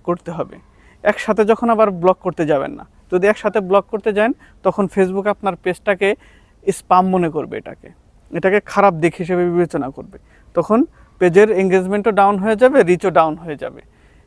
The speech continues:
এক্ষেত্রে আপনি কি করবেন শোনেন। প্রতিদিন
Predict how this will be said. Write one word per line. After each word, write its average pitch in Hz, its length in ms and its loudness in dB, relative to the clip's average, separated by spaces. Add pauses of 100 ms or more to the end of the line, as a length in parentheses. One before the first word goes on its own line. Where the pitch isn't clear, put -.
(100)
এক্ষেত্রে 220 360 0
আপনি 220 220 -4
কি 196 160 -4
করবেন 147 340 0
শোনেন। - 260 -10 (1300)
প্রতিদিন 220 400 4